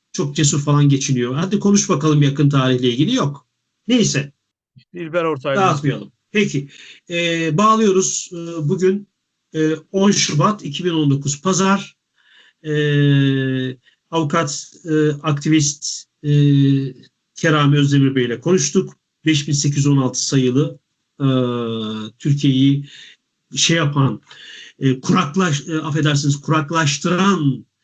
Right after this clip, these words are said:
Speaker 1: e, kanunu konuştuk. Güdük, bizi güdük bırakan kanunu konuştuk.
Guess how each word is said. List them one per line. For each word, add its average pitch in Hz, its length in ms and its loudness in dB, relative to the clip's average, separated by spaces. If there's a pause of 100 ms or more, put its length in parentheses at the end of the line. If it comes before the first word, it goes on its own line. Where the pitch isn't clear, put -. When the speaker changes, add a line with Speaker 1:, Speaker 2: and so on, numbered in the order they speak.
(260)
Speaker 1:
e, 135 160 -8
kanunu 143 500 2
konuştuk. 139 640 -4 (260)
Güdük, - 440 0
bizi 160 280 2
güdük 151 400 2
bırakan 139 460 -2
kanunu 120 420 -6
konuştuk. - 560 -6